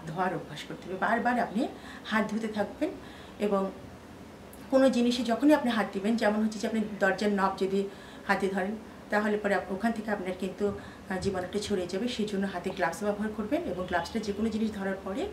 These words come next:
আপনি গ্লাভসটা খুলে ফেলবেন। এভাবে আমরা কিছুটা, আহ, মেইনটেইন করতে পারি যে আপনি কোনো জিনিস ধরলেন না। আর যেটা হচ্ছে যে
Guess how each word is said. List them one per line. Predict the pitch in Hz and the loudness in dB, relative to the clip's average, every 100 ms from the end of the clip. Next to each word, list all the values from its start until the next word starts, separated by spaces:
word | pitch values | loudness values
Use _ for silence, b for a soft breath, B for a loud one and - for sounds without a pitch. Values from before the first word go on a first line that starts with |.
| B B B | B B B
আপনি | 180 190 | -4 -4
গ্লাভসটা | 170 170 - 359 - - - - | -6 -6 0 -2 -2 -10 -8 0
খুলে | 208 170 | 2 2
ফেলবেন। | 170 139 - - - - - 240 | -6 -8 -10 -12 -16 -16 -6 -2
এভাবে | 262 294 | 2 4
আমরা | 302 262 | 4 4
কিছুটা, | 269 254 302 - 294 | 2 0 0 2 2
আহ, | 294 294 - - - - - - - - 240 240 240 233 233 | 2 -2 -10 -14 -14 -14 -14 -14 -16 0 8 10 10 6 4
মেইনটেইন | 247 247 254 254 | 6 8 8 6
করতে | 254 - | 4 2
পারি | 226 190 208 302 - 208 | 4 4 4 0 0 0
যে | 196 | 2
আপনি | 180 196 196 208 202 | 2 2 2 2 0
কোনো | 220 208 | 0 2
জিনিস | 202 196 190 | 2 0 0
ধরলেন | 190 170 170 | 0 0 -2
না। | 180 220 B B B B - - | -6 -8 B B B B -14 -2
আর | 196 196 190 - | 0 2 0 -2
যেটা | 233 240 254 | -2 0 0
হচ্ছে | 262 - 262 | 0 0 2
যে | 240 | 2